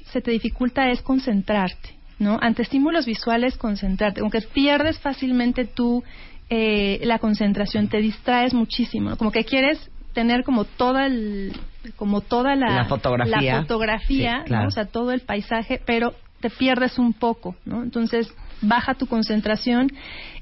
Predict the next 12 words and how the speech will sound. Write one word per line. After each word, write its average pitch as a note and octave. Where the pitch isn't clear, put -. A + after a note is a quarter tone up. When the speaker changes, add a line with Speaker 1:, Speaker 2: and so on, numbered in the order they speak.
Speaker 1:
y, D4
eh, G#3+
la A#3+
capacidad A#3
de C4+
respuesta A#3
también, F3+
¿no? A3
A G#3+
nivel G3
visual. -
Entonces A#3+